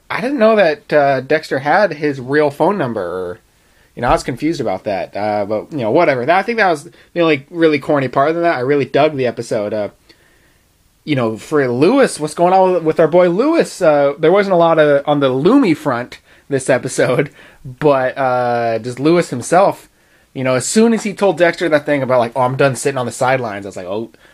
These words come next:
oh shit, Dex, wh-, who, what you, what, how'd you, what are you doing now, Dexter?" But, uh, I don't know. It's, uh, real interesting. I'm not entirely sure that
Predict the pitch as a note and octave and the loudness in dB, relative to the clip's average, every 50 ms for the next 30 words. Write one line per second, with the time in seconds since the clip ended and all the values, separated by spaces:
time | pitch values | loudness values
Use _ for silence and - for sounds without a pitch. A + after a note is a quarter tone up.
0 | _ _ - - A#2 C3 - - - F#3 F3 D3+ C3 - - C#3 C3 C3+ - - | _ _ -6 -4 -4 -4 -4 -2 2 2 2 2 2 2 0 0 0 0 -4 -6
1 | C3 C#3 C#3 - C3+ D3 D3+ D3 C3 D3+ E3 F3+ F#3 F#3+ G3 G3+ G3 E3 D3+ E3+ | -6 -6 -6 -4 -4 -4 -4 -2 0 2 2 2 2 0 -2 -4 -4 -2 0 0
2 | F3 D#3 - E3+ F#3+ F#3 A3 A3 G3 F3 F3 G3+ A#3 A#3+ A#3+ C4+ C4+ C4 B3+ B3 | 0 2 2 0 -2 -2 -4 -6 -4 0 0 0 2 2 2 2 2 2 2 2
3 | A3 F#3 D3+ C3 A#2 G#2 - D#3 D3 C#3+ C#3 - - D3 C3+ C3 - _ _ _ | 2 2 0 -2 -6 -4 -2 0 0 0 -2 -6 -8 -10 -10 -10 -12 _ _ _
4 | _ _ _ _ _ _ _ _ _ _ C3+ - C#3+ C3 C3 B2+ C#3 C#3 C3+ C3+ | _ _ _ _ _ _ _ _ _ _ -2 2 2 4 4 4 2 2 2 4
5 | C3 B2+ B2+ B2+ B2+ A#2+ A#2 - _ _ _ _ _ _ _ _ _ - - B2 | 4 4 4 2 2 0 0 -4 _ _ _ _ _ _ _ _ _ -4 -2 -2
6 | C#3+ E3+ G3+ A3 F3 B2 - _ _ _ - D3+ C#3+ C3 B2+ B2+ D3 F3 E3+ E3 | 0 0 0 -2 -4 -4 -10 _ _ _ -2 2 4 4 4 4 4 2 2 2
7 | F3+ F3 - - D3 A#2+ A#2 - - F3+ A3 B3 B3+ A3 E3 C#3 - - F#3 G#3 | 0 -2 -4 -6 -6 -6 -6 -8 -6 -4 -2 -2 -2 -2 -4 -6 -4 -2 -2 0
8 | G3+ F3 D#3+ - - E3 D3 C#3+ C3+ B2+ A#2+ - | -2 -2 -4 -4 -2 -2 0 0 0 -2 -4 -4